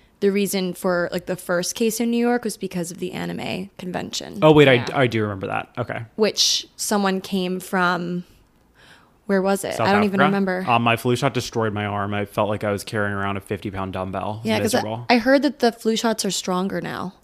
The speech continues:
Speaker 3: Oh, that's good.
Speaker 2: That
Speaker 1: Be-
Speaker 2: shit wrecked my, I straight up felt like
Speaker 1: No,
Speaker 2: the
Speaker 1: mine
Speaker 2: Hulk
Speaker 3: Not
Speaker 2: in
Speaker 3: get,
Speaker 2: one half of
Speaker 3: I
Speaker 2: my
Speaker 3: had
Speaker 2: body.
Speaker 3: a cold this year already once. I'm not getting another one.
Speaker 2: No, we don't need that.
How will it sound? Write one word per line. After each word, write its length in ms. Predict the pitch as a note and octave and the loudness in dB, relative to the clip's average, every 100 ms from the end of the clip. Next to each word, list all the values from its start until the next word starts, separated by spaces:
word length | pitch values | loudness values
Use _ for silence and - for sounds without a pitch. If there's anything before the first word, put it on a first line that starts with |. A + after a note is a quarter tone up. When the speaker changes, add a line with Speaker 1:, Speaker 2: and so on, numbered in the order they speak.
| - | -12
Speaker 3:
Oh, 240 | F#3 G3 E3 _ | -10 -10 -12 _
that's 240 | F#3 G3+ - | -6 -6 -6
good. 260 | D#3+ F3 | -6 -6
Speaker 2:
That 180 | A#2 A#2+ | 0 2
Speaker 1:
Be- 60 | - | 2
Speaker 2:
shit 180 | D3 B2+ | 2 0
wrecked 340 | A2+ A2 - | 2 0 -2
my, 180 | G#2 G#2 - | -6 -4 -2
I 160 | A2+ | 0
straight 460 | G#2+ - - A2+ G#2+ | -2 -6 -4 -2 0
up 120 | G#2+ | -2
felt 220 | - G#2 | -2 0
like 60 | A3 | 4
Speaker 1:
No, 160 | A3+ | 6
Speaker 2:
the 40 | G#3 | 8
Speaker 1:
mine 180 | F#3+ F#3+ | 8 8
Speaker 2:
Hulk 80 | G3 | 8
Speaker 3:
Not 100 | F#3 | 6
Speaker 2:
in 40 | A#2 | 4
Speaker 3:
get, 120 | F3+ | 2
Speaker 2:
one 100 | A2+ | 4
half 160 | G#2 | 2
of 60 | - | 4
Speaker 3:
I 60 | - | 2
Speaker 2:
my 80 | |
Speaker 3:
had 140 | - C4 | 4 4
Speaker 2:
body. 120 | A#3+ | 4
Speaker 3:
a 40 | G#3 | 2
cold 360 | G#3 G3+ G3 - - | 4 4 2 -6 -14
this 340 | - F#3 - G3+ | -8 -6 -6 -4
year 300 | F#3 F3+ F3+ | 0 2 2
already 420 | E3+ E3+ E3 F3 | 2 0 -2 -4
once. 480 | E3 D#3 D#3+ G3 - | -4 -4 -4 -6 -6
I'm 240 | F3 D#3+ - | -6 -6 -12
not 320 | F3 F3 F3+ | -6 -6 -4
getting 240 | F#3+ E3+ | -6 -8
another 280 | E3+ C#3+ B2 | -12 -16 -14
one. 120 | C#3+ | -6
Speaker 2:
No, 160 | A2 G#2 | -2 -2
we 100 | A2 | -2
don't 160 | C3 A2 | -2 -4
need 160 | G2 | -6
that. 380 | G2+ F#2+ - - | -4 -2 -4 -8